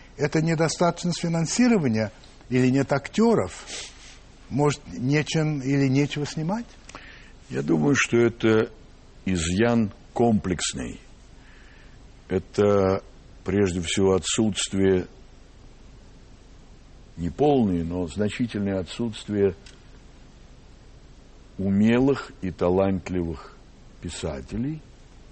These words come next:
Speaker 2: Ну, если мы начнем
Speaker 1: Сценаристов,
Speaker 2: Да,
Speaker 1: имею в виду,
Speaker 2: сценаристов,
Speaker 1: да?
Speaker 2: да, мы
Speaker 1: Мгм.
Speaker 2: двух рук вполне хватит, чтобы их назвать. А второе, конечно,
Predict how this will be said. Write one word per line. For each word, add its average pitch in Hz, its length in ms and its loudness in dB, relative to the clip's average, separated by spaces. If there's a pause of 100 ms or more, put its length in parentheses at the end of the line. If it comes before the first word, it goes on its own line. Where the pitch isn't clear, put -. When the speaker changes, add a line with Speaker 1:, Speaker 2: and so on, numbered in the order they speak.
(1300)
Speaker 2:
Ну, 147 120 -8
если 101 260 -6
мы 95 140 -4
начнем 90 280 -4
Speaker 1:
Сценаристов, 135 640 0
Speaker 2:
Да, 107 60 -6
Speaker 1:
имею 120 180 2
в 101 40 2
виду, 101 80 -2
Speaker 2:
сценаристов, 120 680 0
Speaker 1:
да? 113 100 2
Speaker 2:
да, 101 60 0
мы 107 180 -2
Speaker 1:
Мгм. 143 100 -8 (1600)
Speaker 2:
двух 107 320 0
рук 107 280 2
вполне 101 520 2
хватит, 90 500 -6 (1300)
чтобы 87 440 -2
их 85 160 -4
назвать. 98 600 -4 (1300)
А 101 1000 0 (1700)
второе, 156 800 -2
конечно, 135 840 -2